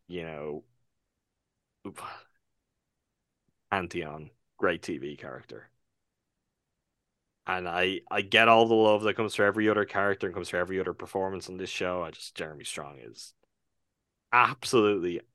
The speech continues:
on another planet. And in a way that I, I find really fascinating because of all of the profiles from the end of the last season, all of the stuff coming into this season, the kind of the outsized reputation of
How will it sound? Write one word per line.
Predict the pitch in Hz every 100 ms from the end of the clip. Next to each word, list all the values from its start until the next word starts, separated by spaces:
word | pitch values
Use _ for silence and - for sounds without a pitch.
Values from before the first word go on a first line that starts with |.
| -
on | 117 117
another | 104 101 90
planet. | - 98 95 76 67 _ _ _ _
And | 95
in | 101 101
a |
way | 104 117
that | 120 110 101
I, | 98
I | 92 95
find | 104 101 92
really | 95 98 90
fascinating | 92 90 - 92 87 82
because | 85 - - - 90 87 90
of | 82 82 80 - _ _ _ _ _ _ _ _ _ _ _ -
all | 95 95 95
of | 92 98
the |
profiles | - 95 90 - 95 92 90 -
from | 80
the | 82
end | 92
of | 92
the |
last | 90 87 90 -
season, | 85 87 90 87
all | 90
of | 95
the | 98
stuff | - 92 90
coming | - 87 85
into | 85 82
this | 85 -
season, | 85 82 85
the | 85
kind | 101 101
of |
the | 104 -
outsized | 87 92 95 - 90 85 78
reputation | 90 87 - 87 85 82 90 73
of | 76 73 73 -